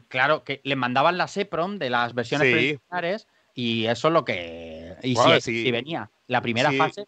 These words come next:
Speaker 1: pues a-, hasta ahí tirabas.
Speaker 2: Si hicieron preview del Ninja Gaiden y nunca llegó a salir.
Speaker 1: ¿Por qué no?
Speaker 2: Lo
Speaker 1: Claro que sí.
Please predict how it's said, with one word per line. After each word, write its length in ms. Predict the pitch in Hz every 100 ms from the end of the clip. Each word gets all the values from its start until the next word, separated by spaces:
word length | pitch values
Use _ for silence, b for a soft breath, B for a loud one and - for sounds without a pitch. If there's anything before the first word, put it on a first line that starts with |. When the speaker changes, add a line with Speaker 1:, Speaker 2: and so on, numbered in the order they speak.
| -
Speaker 1:
pues 200 | 127 110
a-, 160 | 120 117
hasta 200 | 127 110
ahí 100 | 113
tirabas. 480 | 135 117 143 117 - -
Speaker 2:
Si 220 | - 131
hicieron 380 | 120 135 143 156
preview 340 | 151 139 143
del 160 | 135 123
Ninja 260 | 135 123
Gaiden 360 | 107 165 196 127
y 40 |
nunca 240 | 120 127 123
llegó 200 | 120 113
a 40 |
salir. 320 | 110 110 180 - _ _ _ _ _ 90 87 101
Speaker 1:
¿Por 140 | 104
qué 120 | 120
no? 80 | 120
Speaker 2:
Lo 140 | 113 - _
Speaker 1:
Claro 140 | 113 117
que 60 |
sí. 120 | 98